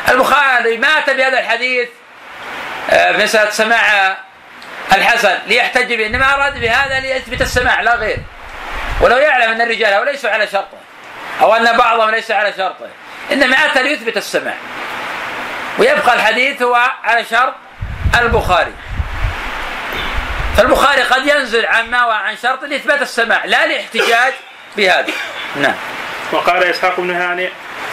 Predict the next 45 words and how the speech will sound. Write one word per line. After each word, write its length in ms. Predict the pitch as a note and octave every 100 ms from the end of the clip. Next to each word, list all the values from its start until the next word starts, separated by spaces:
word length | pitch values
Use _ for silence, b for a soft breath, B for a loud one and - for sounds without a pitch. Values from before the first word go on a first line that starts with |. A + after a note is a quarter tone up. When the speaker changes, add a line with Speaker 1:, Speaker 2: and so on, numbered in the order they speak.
| - - -
Speaker 2:
قال، 460 | D3+ F3 F#3+ F3+ -
قال 320 | F3 F#3 F#3
لي 200 | F3+ F3+
أبو 140 | F3+ F3
عبد 160 | E3+
الله، 340 | F3 F3+ F#3 D#3+ C#3+
يعني 320 | F3+ E3+ F3+ F#3
أحمد، 360 | - F#3 F#3 - - - - - - E3
قال 320 | F#3 F#3+ F#3+ F#3+
لي 160 | F#3+
يحيى 220 | F#3 F3
بن 160 | F3+ F3+
سعيد: 400 | F#3 F3+ F#3 F#3
"لا 220 | F#3 F#3
أعلم 360 | F#3 F#3 F3+ F3 D#3
عب-، 140 | F#3+
عبيد 400 | G3+ F3+ F#3+ F#3+
الله، 320 | F#3 F#3+ F#3 - -
لا 200 | F3+ F#3+
أعلم 260 | F3+ F#3 F3+
عبيد، 300 | F#3 F#3 F#3+
عبيد 460 | G3 F#3 F#3 F#3+
الله، 320 | G3 F#3+ F#3+ F3 - - -
يعني 200 | E3+ F3
ابن 120 | F#3 F#3
عمر، 520 | F#3+ F#3+ F#3 E3+ G#3
أخطأ 420 | - F#3 F#3 F#3
إلا 280 | G3 F#3+ F#3
في 140 | F#3
حديث 300 | F#3 F#3+ F#3+
واحد 440 | F#3 F#3+ F#3+ F#3+ F#3+ E3+ - - - -
لنافع 500 | E3+ F#3 F#3 F3+ F3+ - - -
عن 140 | E3
ابن 220 | F#3+ F#3+ F#3+
عمر 340 | F#3+ F#3+ F#3
أن 100 | F#3+
النبي 340 | F#3+ F#3+ G3
صلى 140 | F#3 G3
الله 140 | F#3+
عليه 180 | F3+ F#3+
وسلم 300 | G3+ F3+ F3+
قال: 280 | F3 G3 G3+
'لا 100 | G3
تسافر 380 | F#3+ F#3+ F#3 F#3
امرأة 420 | F#3 F#3+ G3